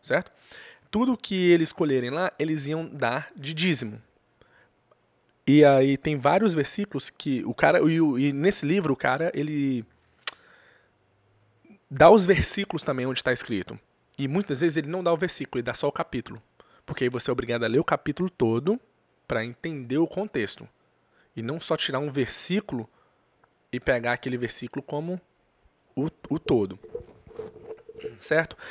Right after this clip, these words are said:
Aí tem as leis. E as leis eram pra isso. Aí fala que vo-, eles iam pegar o dízimo, que era dez, dez por cento,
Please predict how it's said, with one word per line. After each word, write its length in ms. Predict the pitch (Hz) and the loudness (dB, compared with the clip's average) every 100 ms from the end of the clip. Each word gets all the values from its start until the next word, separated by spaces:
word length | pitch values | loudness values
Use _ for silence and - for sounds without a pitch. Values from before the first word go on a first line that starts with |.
| - - - | -14 -6 2
Aí 420 | 135 170 180 120 _ _ _ _ _ 175 175 143 110 _ - - - | 4 4 2 -2 _ _ _ _ _ -16 -16 -18 -20 _ -20 -12 -4
tem 180 | 131 | 0
as 140 | 139 165 | 0 -2
leis. 300 | 147 107 - - - | -2 -4 -8 -20 -10
E 100 | - | -4
as 100 | 127 | -2
leis 200 | 120 120 | 0 0
eram 140 | 123 127 | 2 2
pra 120 | 147 | 0
isso. 120 | - - - - | 0 -12 -6 2
Aí 300 | 131 196 - | 4 2 0
fala 320 | - 139 135 165 | 4 6 6 2
que 260 | - 120 _ _ - | -2 -8 _ _ -12
vo-, 180 | 123 131 | 0 2
eles 280 | 123 127 117 | 2 2 0
iam 100 | 120 | -2
pegar 260 | 123 117 113 | -2 0 2
o 60 | 113 | 0
dízimo, 380 | 113 110 175 | -2 -2 -4
que 140 | 214 135 | -4 -2
era 120 | 113 | -2
dez, 360 | 110 107 - - _ _ - | 0 -2 -2 -12 _ _ -4
dez 240 | 113 107 | -2 -2
por 60 | - | -4
cento, 420 | - 107 170 - | -4 -2 -2 -6